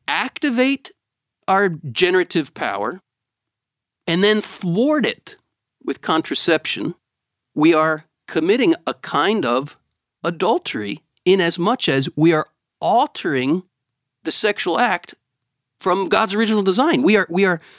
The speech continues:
we are taking what God designed and we're altering it. We're saying, "God, I don't like the way you made this. I'm gonna alter it."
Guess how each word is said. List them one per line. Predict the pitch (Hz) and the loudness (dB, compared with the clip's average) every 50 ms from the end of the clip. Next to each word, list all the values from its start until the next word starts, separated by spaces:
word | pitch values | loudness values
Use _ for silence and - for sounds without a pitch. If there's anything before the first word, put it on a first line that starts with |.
| _ _ | _ _
we | - 175 165 | -2 0 0
are | 165 | 0
taking | - - - 233 240 - 311 269 | -2 -2 -2 -2 0 2 2 2
what | 254 247 220 | 2 2 0
God | - 190 185 185 160 | 0 0 0 0 -2
designed | 165 151 170 160 165 165 160 160 - - | -2 -2 -2 0 0 0 0 -2 -2 -2
and | 143 143 151 | 0 0 0
we're | 151 - _ _ | 0 -2 _ _
altering | 147 147 160 - - 135 110 104 | -2 -2 -2 -2 -6 -8 -10 -10
it. | - - | -8 -6
We're | 139 143 | -4 -2
saying, | - - 175 160 151 | 0 0 2 2 2
"God, | 135 156 160 180 208 220 208 - | 2 2 2 2 2 0 -2 -4
I | 165 202 | -2 -2
don't | 233 240 190 - | 0 0 0 0
like | 170 180 170 - | 0 -2 -2 -2
the | 165 156 | -2 0
way | 156 147 | 0 2
you | 147 147 151 | 2 2 2
made | 151 156 190 233 196 143 | 2 2 2 2 0 -2
this. | 104 95 - - - - - _ _ _ _ _ _ _ | -4 -6 -6 -8 -10 -12 -14 _ _ _ _ _ _ _
I'm | - 139 | -2 0
gonna | 139 151 139 - - | 2 2 0 0 0
alter | 135 135 147 - - - 107 | 0 0 -2 -2 -6 -6 -6
it." | 95 - - - | -8 -8 -12 -20